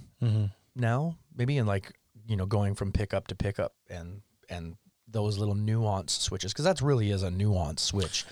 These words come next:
Speaker 1: It is.
Speaker 2: It makes a big difference,
Speaker 1: I,
Speaker 2: though.
Speaker 1: it almost, like, it almost, I don't know. It's like you got six different pedals and then
Speaker 2: Two different shades
Speaker 1: you
Speaker 2: of
Speaker 1: got
Speaker 2: that,
Speaker 1: that
Speaker 2: each one.
Speaker 1: Yeah.
Speaker 2: Yeah.
Speaker 1: Yeah, it's really, man, if you want a lot of options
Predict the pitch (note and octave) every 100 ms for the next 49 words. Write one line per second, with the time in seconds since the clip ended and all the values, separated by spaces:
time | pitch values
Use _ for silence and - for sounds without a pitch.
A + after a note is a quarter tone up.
0 | - F#3 F3+ C3+ F#2+ B2+ B2 C#3+ A2+ G2
1 | A#2 G#2 G2+ G2+ - - - F3 F3+ G3
2 | G#3+ G#3 D#3+ C#3 A#2 - - C#3+ F3 F3+
3 | B2+ - - B2+ A2+ E2+ D2+ - - C3+
4 | D#3+ E3+ F#3 F3 C#3+ A2+ - C3 D3+ C3
5 | A2+ - - _ _ _ _ _ _ -
6 | A#2+ A#2 A#2+ B2 A#2+ A2 G#2+ G2 - _
7 | _ _ - A2+ F#2+ F2 E2 - G#2+ F#2+
8 | B2+ C3 A#2+ B2 A2 G2 F#2 F#2 - C#3
9 | A#2+ F2 - _ _ - - _ _ _
10 | _ _ _ A#2+ A#2 G2 - A#2+ A#2+ A2+
11 | G2+ - _ _ _ _ _ - - -
12 | - - - - - - - - _ _
13 | - E3 D#3 C3+ F#3 G3 F#3+ F3 C3+ B2+
14 | B2 B2 B2+ C#3 C#3 C#3 C3 B2 A2+ A2
15 | - G2+ G2 - -